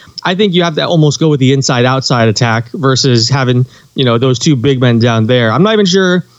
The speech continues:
you know, having Webber and, and Shaq, I don't know if they may have gotten each other's way. You know, it,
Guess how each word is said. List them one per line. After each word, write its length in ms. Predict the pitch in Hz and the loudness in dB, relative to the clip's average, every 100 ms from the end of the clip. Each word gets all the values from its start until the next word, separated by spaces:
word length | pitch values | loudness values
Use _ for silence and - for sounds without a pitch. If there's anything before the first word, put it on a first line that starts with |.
| - - | -20 -4
you 100 | 151 | -2
know, 100 | 143 | 0
having 340 | 151 180 190 | 0 0 2
Webber 360 | 156 170 170 156 | 2 0 2 2
and, 160 | 143 | 2
and 140 | 135 131 | 2 0
Shaq, 400 | - 165 147 131 139 | 0 0 -2 -2 -2
I 80 | |
don't 220 | 156 185 151 | 0 0 0
know 180 | 156 | 2
if 240 | 151 139 - - - - | 2 0 -4 -20 -20 -20
they 340 | - 151 147 | -12 -4 -2
may 120 | 190 220 | 2 2
have 120 | 165 | 0
gotten 280 | 160 165 160 | 0 0 0
each 100 | 156 | 0
other's 260 | 151 123 | 0 0
way. 280 | 120 160 135 | 0 0 0
You 180 | 113 120 | 0 0
know, 160 | 123 | 0
it, 240 | 131 160 | 0 -2